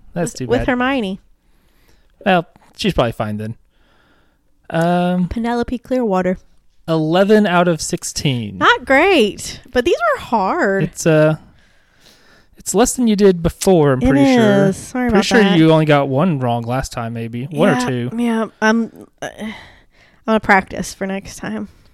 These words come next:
Speaker 1: Yeah, just listen to the audiobook of Prisoner of Azkaban or
Speaker 2: I mean,
Speaker 1: whatever.
Speaker 2: genuinely, I, that actually,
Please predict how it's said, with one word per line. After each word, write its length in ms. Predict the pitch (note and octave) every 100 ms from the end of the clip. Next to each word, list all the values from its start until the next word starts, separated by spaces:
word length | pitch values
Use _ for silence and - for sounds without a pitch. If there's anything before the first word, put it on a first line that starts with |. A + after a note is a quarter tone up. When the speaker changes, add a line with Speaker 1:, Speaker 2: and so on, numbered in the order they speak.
| _
Speaker 1:
Yeah, 180 | - C3
just 180 | C#3 D3+
listen 200 | G#3 G#3
to 60 | F#3
the 140 | D3
audiobook 500 | C3+ C#3+ C3 B2+ B2+
of 220 | B2+ A#2+
Prisoner 480 | - C#3+ C#3 B2+ B2
of 80 | B2 C3+ - C3+
Azkaban 560 | B2+ - B2 A#2+ A#2+
or 20 | A3
Speaker 2:
I 60 |
mean, 120 | A3 A3 G#3+
Speaker 1:
whatever. 20 |
Speaker 2:
genuinely, 680 | G#3 G#3 G#3+ A3+ A#3 A3+ A3
I, 160 | F#3 F#3
that 260 | F#3 F3+ -
actually, 600 | F#3 - F#3+ F3+ -